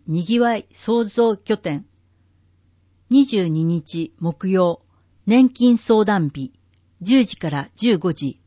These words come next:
魚沼市ボランティアセンター、要予約、長岡年金事務所、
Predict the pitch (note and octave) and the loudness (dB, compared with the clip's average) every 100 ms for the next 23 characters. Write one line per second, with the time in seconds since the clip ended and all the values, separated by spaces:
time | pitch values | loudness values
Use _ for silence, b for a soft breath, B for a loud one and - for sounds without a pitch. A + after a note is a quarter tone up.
0 | _ _ _ _ _ _ F#3 A#3 A3+ A3 | _ _ _ _ _ _ 2 4 6 4
1 | G#3+ - D3+ - D#3+ G3+ B3+ A#3+ A#3 A3+ | 0 -4 -8 -4 2 2 2 0 -2 0
2 | G3+ - D3 C3 - _ _ _ _ A3 | -4 -4 -6 -8 -12 _ _ _ _ 2
3 | C4 G#3 E3+ D#3+ E3+ - E3 - _ _ | 4 4 0 -6 -6 -6 -8 -8 _ _
4 | _ _ - G#3+ B3 A3 - D3+ C#3 F3 | _ _ -6 0 2 2 0 -12 -8 -2
5 | A#3 A#3+ A#3 A3 G#3 E3 - D#3 - | -2 -2 -2 -2 0 -4 -4 -8 -8